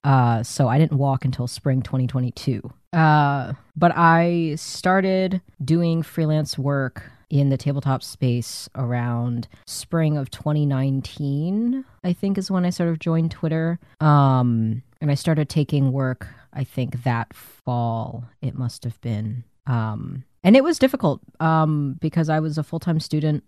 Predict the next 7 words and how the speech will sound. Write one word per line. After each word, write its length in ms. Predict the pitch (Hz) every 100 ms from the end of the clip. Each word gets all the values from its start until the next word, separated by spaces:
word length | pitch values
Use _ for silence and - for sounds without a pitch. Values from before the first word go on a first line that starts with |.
| -
and, 580 | 139 131 127 131 131 127 -
uh, 720 | 139 120 117 117 113 120 131 151 - - 165
going 240 | 143 143
to 120 | 143
art 180 | - 135
school, 500 | - - 131 127 127 - _
juggling 840 | 127 147 139 147 139 131 127 127 127